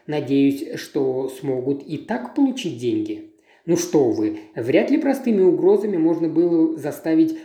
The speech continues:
кого-то раскошелиться на такие деньги. «Но вспомните», возразил я, «похищение было назначено на двенадцать часов,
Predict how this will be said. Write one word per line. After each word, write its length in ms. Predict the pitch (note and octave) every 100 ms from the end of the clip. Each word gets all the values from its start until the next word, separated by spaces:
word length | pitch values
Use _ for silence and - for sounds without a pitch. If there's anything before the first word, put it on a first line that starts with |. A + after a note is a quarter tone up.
| -
кого-то 560 | E3 C3+ G#3 A#3+ G#3 -
раскошелиться 800 | E3+ - D3+ - C#3+ E3 F3 A#3
на 140 | F#3
такие 640 | D#3 C#3 - D3 D3+ D#3+ D#3+
деньги. 600 | F#3 E3+ A#2 G#2+ G2+ - _ _ _ _ _ _ _
«Но 120 | B2+ A2
вспомните», 760 | - - C4 A#3 C3+ - B2
возразил 480 | A#2+ B2 B2+ B2+ A#2+
я, 240 | A2+ G#2+ - -
«похищение 640 | - F3 - - F#3+ G3+ G#3+
было 300 | F#3 G#3+ G#3
назначено 680 | F3+ D#3+ D#3+ D#3+ - F#3+ G3
на 140 | F3
двенадцать 540 | D#3 D3 C#3 B2+ D#3 -
часов, 440 | G3 - G3 -